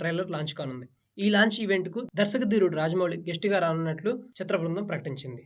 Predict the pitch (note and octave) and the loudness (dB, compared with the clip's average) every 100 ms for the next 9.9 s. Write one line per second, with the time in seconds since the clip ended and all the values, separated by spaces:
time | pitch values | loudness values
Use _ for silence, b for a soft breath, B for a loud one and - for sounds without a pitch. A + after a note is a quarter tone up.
0 | - G3 C4+ B3 A#3+ A#3 A#3+ G3 G3 G#3 | 0 4 4 4 0 0 2 2 2 2
1 | G#3 G3+ F#3 F3 D#3+ E3+ C#3+ F3 G3 G3+ | 2 4 2 0 -4 -4 0 0 0 -2
2 | F#3+ E3+ E3 E3 D#3+ D#3+ D#3+ - E3+ F3 | -2 -2 -2 -2 -2 -4 -4 -2 0 2
3 | E3+ D#3+ D#3+ D#3+ - E3+ E3+ F3 F3 E3 | 2 0 -2 -4 -6 -4 0 0 -2 -4
4 | D3+ D#3 D#3 D3+ D3 F3+ C3+ C#3+ - C#3+ | -4 -2 -2 -4 -8 -8 -6 -6 -4 -6
5 | B2 A#2 - _ - F3+ G3+ A#3+ A3+ G#3+ | -8 -12 -16 _ -8 -2 2 6 6 4
6 | F#3 D#3+ G3 F3+ G#3 F3 D#3+ F3 - D3 | 2 2 2 2 0 0 -2 -2 -4 -6
7 | C3+ B2 _ _ - G3 G#3+ G#3+ G#3 G#3+ | -14 -14 _ _ -6 0 4 8 8 8
8 | A3+ - F3+ F3 F3 F3 F3 E3+ F#3+ E3 | 4 0 -2 0 0 2 2 4 4 4
9 | E3+ G#3 E3 D#3+ F#3 G#3 G3 F#3+ E3+ | 2 0 -2 2 4 4 4 2 0